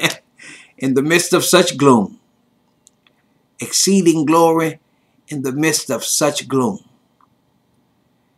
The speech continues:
That's how we view it from up close and personal. And we celebrate the power that sustains us and has sustained us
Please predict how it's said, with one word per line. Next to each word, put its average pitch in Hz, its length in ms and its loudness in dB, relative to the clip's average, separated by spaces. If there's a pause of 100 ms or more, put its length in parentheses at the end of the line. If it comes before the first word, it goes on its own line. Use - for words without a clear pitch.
(560)
That's - 440 0
how 135 340 4
we 123 300 0
view 120 320 2
it - 380 -2 (580)
from 127 320 -2
up 120 220 -2
close 120 460 0
and 104 180 -12
personal. 98 720 -6 (1300)
And 113 100 -10
we 120 120 -2
celebrate 113 840 0
the - 160 -18
power 113 600 2 (1300)
that 123 160 -12
sustains 117 1080 0
us - 240 -8
and 107 160 -14
has 131 480 0
sustained 110 840 -4
us - 500 -10